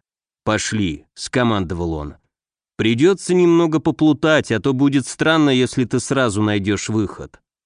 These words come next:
"Согласен". Следующие полчаса я бродил по лабиринту, следуя подсказкам Виша.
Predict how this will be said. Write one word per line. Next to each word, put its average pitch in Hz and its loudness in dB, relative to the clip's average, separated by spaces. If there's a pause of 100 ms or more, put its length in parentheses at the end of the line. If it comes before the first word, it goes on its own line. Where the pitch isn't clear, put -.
(220)
"Согласен". 120 -2 (1120)
Следующие 185 0
полчаса 175 2
я 151 2
бродил 135 0
по 135 -2
лабиринту, 135 2 (240)
следуя 147 2
подсказкам 110 -2
Виша. 90 -6